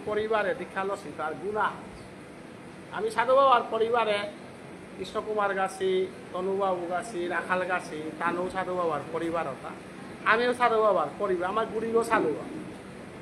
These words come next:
কিন্তু গোপাল দাস বাবাজির আমার যে হান কুষ্টিহান যে হান দীক্ষা দি তারা থাকে, হান বিশ্বর মানে আমি ওন তারা হান। আমার গুরুদেব ওই যে আন কুষ্টি আনবেন না, ও আন টাটকা কুষ্টি। ইমা বাবা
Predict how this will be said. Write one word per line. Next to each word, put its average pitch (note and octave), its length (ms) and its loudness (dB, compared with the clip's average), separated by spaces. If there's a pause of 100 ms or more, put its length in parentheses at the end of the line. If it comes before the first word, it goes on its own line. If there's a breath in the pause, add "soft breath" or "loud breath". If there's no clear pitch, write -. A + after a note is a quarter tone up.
(140)
কিন্তু G3+ 240 4
গোপাল A3 300 4
দাস A#3 220 8
বাবাজির B3 640 8 (180)
আমার A3 280 6 (100)
যে A#3 160 4
হান G3+ 120 4 (100)
কুষ্টিহান C#4 520 4
যে C#4+ 120 8
হান F#3+ 180 4
দীক্ষা G3+ 300 -2
দি G#3+ 160 -6
তারা G#3+ 240 4
থাকে, G#2+ 200 -10 (120)
হান A#3 180 2
বিশ্বর D4 300 0
মানে D4+ 140 6 (100)
আমি G3 200 6
ওন A3+ 160 2
তারা G#3 220 6
হান। G#2 100 -6 (1000)
আমার C#4 260 8
গুরুদেব D#4+ 340 6
ওই A#3 100 8
যে A#3+ 120 4
আন A3 120 0
কুষ্টি B3 260 -6 (120)
আনবেন A3+ 300 2
না, C#3 80 -4 (240)
ও - 20 -2 (100)
আন G#3 140 2
টাটকা B3 360 2
কুষ্টি। A3+ 260 -8 (1700)
ইমা G3 220 6
বাবা C4 180 10